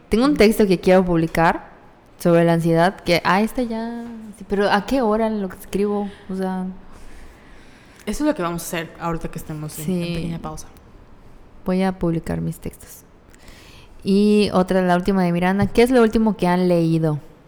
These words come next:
Speaker 2: Uh, ¿qué es lo último que has leído?
Speaker 1: Yo estuve leyendo puros, eh, de com-, libros de comedia.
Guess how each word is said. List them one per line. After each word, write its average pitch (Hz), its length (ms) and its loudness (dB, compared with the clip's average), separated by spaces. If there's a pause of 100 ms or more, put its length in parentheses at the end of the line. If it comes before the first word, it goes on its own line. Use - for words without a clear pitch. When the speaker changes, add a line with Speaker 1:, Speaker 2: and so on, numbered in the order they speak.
(920)
Speaker 2:
Uh, 190 1400 0
¿qué 190 100 -6
es 196 60 -2
lo 196 80 -2
último 180 240 -6
que 175 80 -10
has 165 80 -10
leído? 160 260 -10 (380)
Speaker 1:
Yo 220 760 0 (680)
estuve 240 400 -2
leyendo 190 1040 2
puros, 175 760 0 (360)
eh, 170 200 -4
de 160 140 -2
com-, 165 220 -4
libros 180 340 0
de 170 80 0
comedia. 151 440 -4